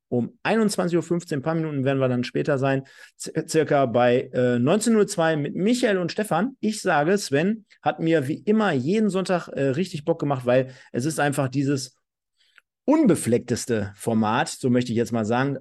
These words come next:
Einfach mal so locker, flockig heraus, trotzdem mit nen-, mit ein paar Themen, mit einer, glaub ich, ganz guten, ähm, Kategorie oder mit einer, mit einem Ranking mittlerweile hier. Also dort gibt's schon so, sowas wie einen roten Faden,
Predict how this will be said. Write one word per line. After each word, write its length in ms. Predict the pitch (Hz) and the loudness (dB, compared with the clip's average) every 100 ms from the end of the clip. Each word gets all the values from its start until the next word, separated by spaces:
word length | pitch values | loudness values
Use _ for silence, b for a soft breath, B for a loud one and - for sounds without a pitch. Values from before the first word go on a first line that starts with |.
| - | -2
Einfach 220 | 214 214 | 0 2
mal 140 | 196 | 2
so 140 | 165 160 | 4 4
locker, 500 | 202 269 233 220 208 | 4 2 0 -2 -4
flockig 460 | - 196 196 170 | -4 -4 -4 -2
heraus, 480 | 165 143 165 190 190 | 0 2 4 4 0
trotzdem 420 | - 190 - 180 | -2 -2 2 2
mit 140 | 165 160 | 2 0
nen-, 260 | 151 147 | -2 -4
mit 160 | - 151 | -4 -6
ein 80 | 123 | -4
paar 160 | 127 | -4
Themen, 300 | 127 196 190 | 2 2 4
mit 140 | 165 - | 0 0
einer, 300 | 151 143 135 | 0 0 2
glaub 220 | 143 143 | 0 0
ich, 220 | 135 - | -2 -6
ganz 240 | 151 170 - | -4 -4 -2
guten, 380 | 175 160 151 143 | -4 -2 -4 -2
ähm, 440 | 135 135 139 135 | 0 0 -2 -2
Kategorie 640 | 160 156 131 135 185 196 | -4 -4 -2 0 2 2
oder 240 | 156 143 127 | 2 2 2
mit 160 | 131 | 0
einer, 240 | 127 123 143 | -2 -2 -2
mit 160 | - 139 | -4 -4
einem 200 | 135 127 | -2 0
Ranking 360 | 202 208 196 | 0 0 0
mittlerweile 500 | 180 165 160 156 151 | -2 0 2 4 4
hier. 300 | 151 151 151 B B B - | 4 2 0 B B B -2
Also 320 | 127 139 135 | 2 4 2
dort 280 | 113 143 143 | 2 0 0
gibt's 180 | 156 | -2
schon 360 | - 143 143 - | -2 0 -2 -4
so, 240 | 127 143 123 | -4 -4 -4
sowas 320 | 131 143 120 | -2 -2 0
wie 60 | 131 | 0
einen 100 | 127 | 0
roten 240 | 120 131 | 0 -2
Faden, 580 | 120 120 131 190 220 | -4 -2 0 0 -2